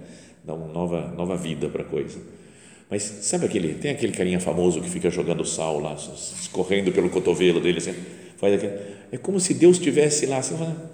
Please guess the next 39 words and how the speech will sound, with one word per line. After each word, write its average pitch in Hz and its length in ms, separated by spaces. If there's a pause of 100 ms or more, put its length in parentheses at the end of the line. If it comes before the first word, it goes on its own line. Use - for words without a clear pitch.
(160)
"Vai, - 520 (460)
trabalha 147 680
aí, 147 220
faz 180 320
o 147 40
que - 60
você - 60
tem 147 100
que - 60
fazer, 151 160
eu 180 140 (480)
vou 190 160
te 196 120
dar 160 140
uma 160 120
forcinha 110 640
daqui 87 240
do 85 100
céu." 78 380 (1700)
Não 123 220
é 226 40
isso, 139 300
né? 98 140 (320)
A, - 140
a, 101 320 (540)
a 92 40
graça 113 480
de 87 100
Deus, 110 680
a - 80
bênção 123 560
de 82 80
Deus 92 240
que 98 80
nós 98 160
precisamos 117 520
é 135 40
o 127 40
que 139 180